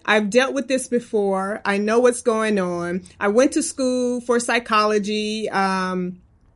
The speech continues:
I have a, uh, a degree in human services, which is partly study of psychology. I'm a substance abuse counselor. I have all of these coping skills and tools, and I teach people and do workshops all the time at work.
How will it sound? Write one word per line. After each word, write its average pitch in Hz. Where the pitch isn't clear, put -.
I 208
have 233
a, 214
uh, 190
a 196
degree 220
in 302
human 285
services, 233
which 208
is 214
partly 220
study 214
of 208
psychology. 208
I'm 214
a 214
substance 285
abuse 254
counselor. 233
I 220
have 233
all 277
of 254
these 269
coping 262
skills 240
and 226
tools, 233
and 254
I 277
teach 339
people 320
and 247
do 277
workshops 247
all 262
the 254
time 233
at 175
work. 170